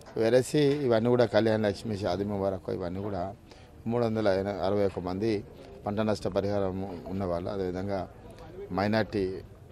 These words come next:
బంధుకు సంబంధించింది కూడా ఇవ్వడం జరుగుతుందని. ఈ క్రమంలో నాలుగు వేల ఒక వంద మంది, నాలుగు వేల ఎనభై ఆరు మంది డిజేబుల్ వాళ్ళకు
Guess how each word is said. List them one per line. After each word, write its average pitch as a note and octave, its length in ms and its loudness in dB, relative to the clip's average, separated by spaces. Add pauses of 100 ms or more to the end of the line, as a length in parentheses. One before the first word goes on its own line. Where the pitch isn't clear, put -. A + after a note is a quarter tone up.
(120)
బంధుకు F#2+ 380 -2
సంబంధించింది F2 540 -6
కూడా G2+ 140 -2
ఇవ్వడం G#2+ 300 0
జరుగుతుందని. F2 480 -4 (520)
ఈ C3 40 6
క్రమంలో B2 360 4
నాలుగు A#2+ 280 8
వేల B2+ 140 8
ఒక G#2+ 400 4
వంద G#2+ 240 4
మంది, G#2+ 480 2 (420)
నాలుగు A#2 200 8
వేల B2 120 10
ఎనభై A2+ 280 6
ఆరు G#2+ 140 12
మంది B2 460 6
డిజేబుల్ A#2 520 6
వాళ్ళకు G2+ 440 2